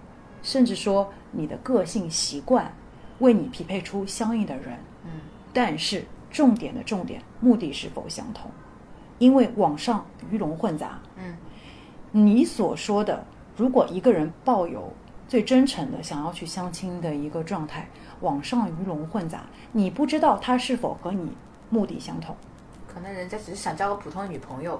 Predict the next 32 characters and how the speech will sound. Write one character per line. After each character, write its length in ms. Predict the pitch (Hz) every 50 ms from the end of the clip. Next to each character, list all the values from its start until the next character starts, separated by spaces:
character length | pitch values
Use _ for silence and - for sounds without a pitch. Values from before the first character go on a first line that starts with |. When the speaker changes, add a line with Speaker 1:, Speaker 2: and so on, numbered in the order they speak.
| - -
Speaker 2:
玩 180 | - 143 139 160
玩 100 | 165 160
而 160 | 143 135 127
已。 60 | 127 135 - - - - - - -
Speaker 1:
对， 200 | - 165 147 - - - - - - - -
可 220 | - - - 196 175
能 200 | 170 175 214 247
只 140 | 240 190
是 160 | - - - 190
玩 260 | 185 170 131 127 143
玩， 160 | 175 160 - - - - - -
可 180 | - - 220
能 180 | 202 202 254 359
只 160 | 381 - 196
是 180 | - - 170 170
打 220 | - - 151 -
发 160 | - 190 202
无 140 | 196 160 165
聊 100 | 170 175
的 120 | 170 165 160
时 140 | - -
间， 180 | - - 147 - -
Speaker 2:
嗯。 40 | 185 175
Speaker 1:
但 160 | 302 269 240
是 220 | 220 - 208 165 - - - - - - -
你 140 | 190 156 151
不 140 | - 233
了 160 | 247 170 147 165
解 140 | 165 - -
他， 160 | - - - - - - - - -
Speaker 2:
嗯， 100 | 175 165 156
嗯。 100 | 156